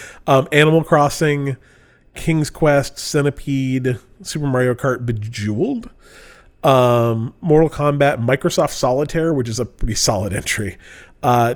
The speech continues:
Tomb Raider, Colossal Cave Adventure, uh, John Madden Football, Space War, which I've never heard of. Um, it actually might be that one that used to play on, like, an oscilloscope.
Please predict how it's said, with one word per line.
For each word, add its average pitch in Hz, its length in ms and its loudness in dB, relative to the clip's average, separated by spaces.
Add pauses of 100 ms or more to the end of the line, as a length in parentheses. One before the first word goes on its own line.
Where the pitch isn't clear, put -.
(140)
Tomb 190 340 0
Raider, 170 400 4
Colossal 143 720 -2
Cave 143 460 -4
Adventure, 202 800 -2 (520)
uh, 117 520 0
John 139 440 0
Madden 139 280 -2
Football, 139 520 0
Space - 720 -4
War, 95 220 -2
which 104 160 -6
I've 110 160 -4
never 127 480 -6
heard 165 320 -10
of. 73 420 -12 (1040)
Um, 92 720 -6
it 190 160 8
actually 226 240 2
might 175 160 2
be 160 80 4
that 143 140 6
one 135 160 4
that 123 60 -6
used 123 160 -6
to 139 40 -10
play 135 160 -2
on, 120 80 -2
like, 117 160 -4
an 104 80 -6
oscilloscope. 127 760 -6